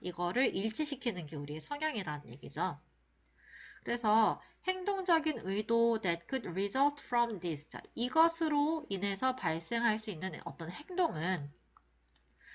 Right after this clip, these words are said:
자, 어떤 것이냐? 아마도 지지하는 것이 될 수도 있습니다. 어떤 늑대의 개체수 조절 프로그램을. 그렇지. 그래서 "어, 늑대가 그렇게 많이 있을 필요 없어."라고 생각을 하고 막 사냥을 하는 거야. 그리고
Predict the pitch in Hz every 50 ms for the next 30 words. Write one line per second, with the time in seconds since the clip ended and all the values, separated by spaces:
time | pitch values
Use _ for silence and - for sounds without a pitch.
0 | - - - _ _ - 175 156 - - - 180 - - 285 285 254 214 - -
1 | 165 151 180 185 190 175 - - 160 156 165 170 156 - - 302 302 262 - -
2 | - - 220 214 - - 311 339 339 320 311 302 277 247 233 226 233 226 - -
3 | - - - - 233 220 - 240 233 202 175 - 175 170 175 175 - 151 156 147
4 | - _ 220 214 190 151 160 175 190 190 - _ _ - 196 190 196 - 220 285
5 | 311 339 320 - - 208 - - - 277 269 - 269 - - 175 156 190 208 220
6 | 220 - 269 262 247 - 170 151 120 - 139 139 135 - - _ _ _ - -
7 | - - - _ - 208 202 - - - 170 139 - - _ _ _ - 226 226
8 | 269 240 - 240 220 208 277 - - _ - 392 392 381 370 349 349 349 269 277
9 | 277 - 320 277 220 190 202 - 285 277 233 - 302 302 294 - 320 330 339 320
10 | - - 175 175 - - - 262 262 262 - - - 185 180 180 - 254 285 330
11 | 320 302 294 285 262 262 269 262 254 226 - - - - 294 294 269 226 220 240
12 | 269 262 233 180 170 160 175 233 302 320 - _ - - - - - _ _ -
13 | 262 262 285 269 - 196 196 214 233 190 147 -